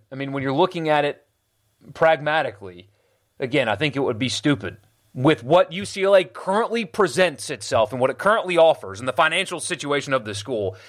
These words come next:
it just wouldn't make sense. So, uh, unless that changes, unless they decide to commit far more than they currently do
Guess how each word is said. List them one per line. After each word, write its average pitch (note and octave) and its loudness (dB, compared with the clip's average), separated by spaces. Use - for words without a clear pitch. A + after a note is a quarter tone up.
it G3+ 4
just G3 -2
wouldn't D3+ 2
make G#2+ 0
sense. - -4
So, C3+ 2
uh, C3 4
unless F#3+ 2
that C#3+ 0
changes, F#3+ -6
unless D#3+ 2
they D3+ -2
decide C#3+ 0
to B2+ -10
commit C#3+ 0
far F3 6
more D#3+ 0
than C#3+ -6
they C3+ -2
currently D3+ 0
do D3 -4